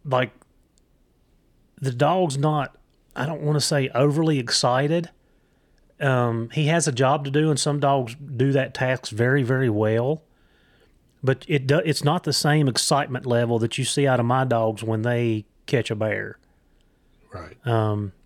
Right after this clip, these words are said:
Speaker 1: and he, he, he, and it kinda, like, opened my eyes. I'm like, "You know, that makes sense." You know, our dogs are not, they're not, that's not a genetic makeup to just, to track a man. You know,
Speaker 2: Right.
Speaker 1: that's not their, that's not,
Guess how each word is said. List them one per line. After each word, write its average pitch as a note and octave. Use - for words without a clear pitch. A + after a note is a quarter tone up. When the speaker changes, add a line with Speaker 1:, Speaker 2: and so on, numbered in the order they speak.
Speaker 1:
and C3
he, F3+
he, E3
he, -
and D3+
it D#3+
kinda, F3
like, C3+
opened C#3+
my C3
eyes. C3+
I'm B2
like, A2+
"You D3
know, B3
that B3
makes D3+
sense." F#3
You C3+
know, B2
our C3+
dogs D#3
are C3
not, C3
they're C3+
not, D3+
that's D3
not D#3+
a C3+
genetic B2
makeup C3+
to C3+
just, A#2
to -
track C3
a A#2
man. A2
You -
know, G#2+
Speaker 2:
Right. -
Speaker 1:
that's A#2
not C3
their, B2+
that's -
not, C3+